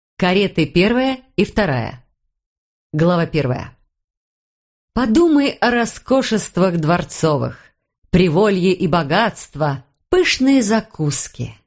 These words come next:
трепещущие на тарелках мясо, томимое желанием быть съеденным, пиры при свете факелов,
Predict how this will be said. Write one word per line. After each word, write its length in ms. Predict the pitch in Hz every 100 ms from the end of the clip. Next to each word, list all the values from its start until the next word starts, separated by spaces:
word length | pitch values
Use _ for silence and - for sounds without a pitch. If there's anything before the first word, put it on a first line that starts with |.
| _
трепещущие 960 | - 170 170 277 277 - 233 - - 208
на 140 | 175
тарелках 580 | 160 170 175 160 165 -
мясо, 800 | 156 156 190 180 151 - 165 151 - - -
томимое 520 | 214 214 220 208 202
желанием 960 | 185 196 202 202 233 220 208 208 202 190
быть 240 | 151 202
съеденным, 1000 | - - 175 175 233 127 131 127 - 127 _ _ _ _
пиры 480 | 196 233 240 262 226
при 220 | - 190
свете 460 | 202 170 185 185 180
факелов, 800 | - 170 175 - 165 160 156